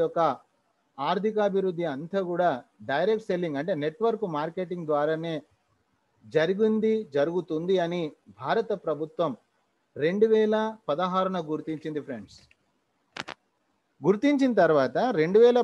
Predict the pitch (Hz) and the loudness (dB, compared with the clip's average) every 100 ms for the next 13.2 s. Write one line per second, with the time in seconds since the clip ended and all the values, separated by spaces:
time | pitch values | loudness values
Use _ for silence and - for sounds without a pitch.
0 | 226 165 196 185 208 208 214 151 139 - | 2 0 2 4 2 4 4 4 2 -6
1 | _ - 120 151 220 226 233 226 233 151 | _ -4 2 4 4 2 2 2 0 2
2 | 151 185 190 190 - 151 - 147 127 170 | 4 4 0 -2 -6 -8 -2 0 2 0
3 | 196 104 90 _ _ _ _ _ - 151 | -2 -2 -8 _ _ _ _ _ -6 -2
4 | 170 156 170 214 214 202 202 165 170 165 | 0 0 2 4 4 2 2 2 0 -4
5 | 254 190 160 180 - 196 185 147 151 170 | -2 0 2 0 -4 -6 -2 0 2 0
6 | 190 190 151 156 156 147 139 131 - 151 | -4 -6 0 2 2 -2 -6 -12 -8 -6
7 | 135 180 269 _ _ _ _ _ _ - | -6 -6 -8 _ _ _ _ _ _ 0
8 | 185 254 180 175 202 208 190 175 - 165 | 2 4 4 4 4 2 0 -10 -10 -6
9 | 196 240 - 143 143 160 214 214 131 131 | -4 -4 -4 -2 0 2 0 0 -2 -2
10 | 120 117 - 92 - - _ _ _ _ | -4 -6 -14 -16 -18 -20 _ _ _ _
11 | _ _ 156 190 220 214 196 202 208 135 | _ _ 0 4 4 2 -2 0 -2 -2
12 | - _ _ _ _ _ _ - 160 170 | -6 _ _ _ _ _ _ -8 -2 -2
13 | 165 | 0